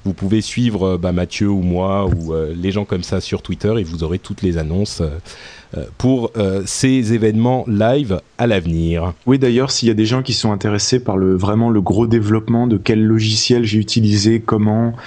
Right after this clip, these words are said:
Speaker 2: euh, tout ce qui s'est passé, l'organisation, qui est venu, les statistiques, j'ai tout mis sur, euh, sur mon blog.
Speaker 1: Qui est ?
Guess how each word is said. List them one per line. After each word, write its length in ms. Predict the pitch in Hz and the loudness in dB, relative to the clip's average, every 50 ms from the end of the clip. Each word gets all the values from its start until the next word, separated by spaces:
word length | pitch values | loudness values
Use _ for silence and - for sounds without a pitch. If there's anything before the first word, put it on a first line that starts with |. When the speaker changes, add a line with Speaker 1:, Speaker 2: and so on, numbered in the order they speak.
| - - - - - - - - | -16 -16 -16 -18 -18 -14 -6 -2
Speaker 2:
euh, 160 | 87 90 90 | 0 2 2
tout 160 | 90 - 131 127 | 2 0 0 0
ce 80 | - | 0
qui 140 | - - 123 | 0 -2 0
s'est 160 | - - 127 | 0 0 0
passé, 420 | 107 120 117 110 - - 131 127 120 | 0 0 -2 -2 0 0 2 2 2
l'organisation, 1000 | 117 110 104 101 110 107 110 104 104 104 101 - - - 120 117 120 123 123 117 | 0 0 0 0 2 2 2 2 2 0 0 0 -2 0 0 2 2 2 0 0
qui 260 | - - - 117 113 | 0 0 2 2 2
est 40 | 113 | 2
venu, 260 | 101 104 110 113 117 | 2 2 2 2 2
les 80 | 107 101 | 2 0
statistiques, 580 | - - 107 101 98 101 - - - 139 135 | 0 0 -2 -2 0 -2 -4 -2 0 0 0
j'ai 140 | 110 110 107 | 2 0 0
tout 160 | 110 - 120 | 0 0 0
mis 120 | 120 123 127 | 2 2 0
sur, 360 | - - - 123 110 107 101 | 0 0 0 0 0 0 -2
euh, 100 | 95 87 | -2 -2
sur 180 | - - 151 135 | -2 0 0 2
mon 120 | 120 104 | 2 2
blog. 320 | 98 95 92 87 78 82 78 - - - - _ _ _ _ _ - - 98 92 | 2 2 0 0 -2 -4 -6 -8 -10 -20 -20 _ _ _ _ _ -6 -4 -4 -2
Speaker 1:
Qui 220 | - 104 92 95 | -2 -2 -2 0
est ? 160 | 107 139 160 | 0 -2 -2